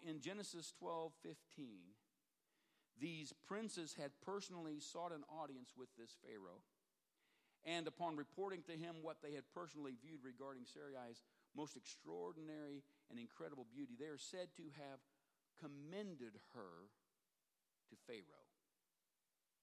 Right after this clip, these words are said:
Now, that word commended that's used here is a special word. It,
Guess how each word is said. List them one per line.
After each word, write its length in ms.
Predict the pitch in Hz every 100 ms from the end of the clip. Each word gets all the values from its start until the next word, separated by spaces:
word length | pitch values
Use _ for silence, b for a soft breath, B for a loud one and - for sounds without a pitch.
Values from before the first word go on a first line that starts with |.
| _ _ _ _ _ _ _ _ _ _ _ _ _ _ _ _ _ _ _ _ _ _ b b
Now, 300 | 135 160 147 - 131
that 180 | 202 202
word 280 | 196 170 151 - -
commended 560 | 135 143 160 139 104 98 107 _ 110
that's 220 | 113 - 123
used 380 | 131 147 131 - -
here 420 | 151 123 95 90 - b b b b _ 127
is 180 | 117 123
a 80 | 107
special 560 | - - 135 123 110 98
word. 220 | 98 90 - - _ _ _ _ _ _ _ _ _ _ _ _ _ _ _ _ b b b b b b b
It, 160 | 196